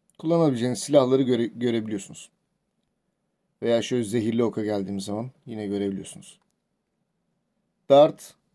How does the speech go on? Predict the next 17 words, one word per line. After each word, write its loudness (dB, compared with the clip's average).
ve 0
şoklayan 2
bayıltıcılar 2
sadece 0
uzun -2
namlulu 2
tüfekte -4
kullanıyor -4
ve 2
uzun 0
namlulu 2
tüfekte 0
herhangi 2
bir 0
eklenti -2
olmaması 0
gerekiyor -12